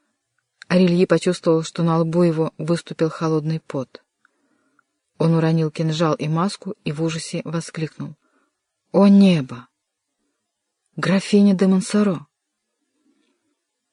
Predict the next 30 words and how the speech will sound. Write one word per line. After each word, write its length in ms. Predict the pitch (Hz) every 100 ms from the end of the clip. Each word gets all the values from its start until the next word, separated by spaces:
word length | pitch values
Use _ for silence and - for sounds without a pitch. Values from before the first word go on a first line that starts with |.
| _ _ _ _ _ _ _ _ _ _ _
«Этого 320 | 160 - 165
имени 480 | 170 - 185 175 175
ты 120 | 175
никогда 480 | 175 170 175 175 175
уже 200 | 180 175
более 320 | 165 170 170
не 120 | 175
произнесешь!» — 840 | 170 175 175 170 180 - 156 143 - _
вскричал 500 | - - 147 156 143
Реми. 360 | 143 143 131 - _ _ _ - - _
Схватив 460 | - 175 175 202 -
Арельи 380 | 175 180 175 170
за 140 | 165
пояс, 460 | 165 185 190 202 - _ - -
он 160 | - 202
стащил 500 | - 208 196 - 175
его 200 | 160 160
с 120 | -
лошади, 520 | 180 202 - 185 190 -
и 80 | 151
оба 220 | 170 165
скатились 520 | 170 170 - 160 151
на 120 | 160 151
дорогу. 480 | 147 135 123 139 - _ _ _ _ _ _ _ - _ _ _
Арельи 360 | 180 190 190
протянул 500 | 214 190 190 190 190
руку, 240 | 190 214 190
чтобы 260 | - 180
подобрать 440 | 180 180 175 185 185
кинжал, 520 | 185 180 170 151 143